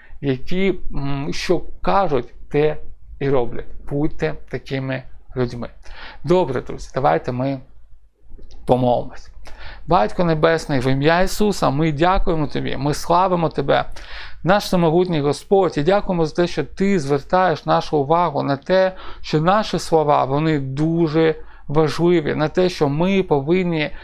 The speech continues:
казати слова, і перед тим, як казати, ми повинні думати, що ми говоримо, для того, щоб ми мо-, змогли потім виконати те, що ми сказали, щоб ми не були неправдомовцями, щоб ми не обманювали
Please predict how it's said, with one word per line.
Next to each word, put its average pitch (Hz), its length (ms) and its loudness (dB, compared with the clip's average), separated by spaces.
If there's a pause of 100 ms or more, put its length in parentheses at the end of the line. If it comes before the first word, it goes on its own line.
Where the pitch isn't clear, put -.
(180)
казати 165 640 4
слова, 139 640 4
і 156 80 0
перед 156 280 2
тим, 175 180 2
як 151 140 0
казати, 156 500 2
ми 139 160 0
повинні 156 580 0 (340)
думати, 190 500 2
що 156 200 2
ми 156 120 2
говоримо, 147 580 2
для 131 160 -2
того, 175 260 2
щоб 135 240 0
ми 175 240 0
мо-, 135 540 -2
змогли 147 540 0
потім 180 480 0 (360)
виконати 143 760 0
те, 170 380 2
що - 180 2
ми 151 160 0
сказали, 147 640 0 (300)
щоб 143 280 0
ми 196 180 2
не 165 140 2
були 170 380 2
неправдомовцями, 160 1300 0
щоб 143 260 -2
ми 180 220 2
не 160 220 0
обманювали 180 960 0